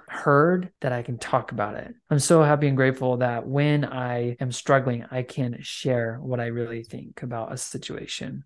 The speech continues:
And we frame it and, and talk about it in that term, because now all of a sudden, if I can really step into that and it, that is my true desire and true ideal,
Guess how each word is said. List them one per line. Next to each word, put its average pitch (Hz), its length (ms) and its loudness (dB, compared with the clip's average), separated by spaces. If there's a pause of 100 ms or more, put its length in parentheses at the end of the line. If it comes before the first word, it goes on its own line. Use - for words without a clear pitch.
And 151 80 6
we 156 160 6
frame 214 500 4
it 143 160 2
and, 135 380 -6
and 131 340 -2 (100)
talk - 460 0
about 131 220 0
it 127 80 -4
in 135 80 -4
that 135 200 -4
term, 208 380 2
because 131 340 0
now 185 380 4
all 254 60 6
of 170 80 4
a 131 40 4
sudden, 123 600 -4
if 170 160 4
I 185 100 4
can 180 220 2
really 196 240 6
step - 320 2
into 170 180 0
that 127 220 2
and 135 120 -4
it, 143 280 -2
that 143 440 2
is 170 520 2
my 135 240 0
true 160 220 2
desire 131 420 2
and 160 140 0
true 156 160 2
ideal, 139 520 2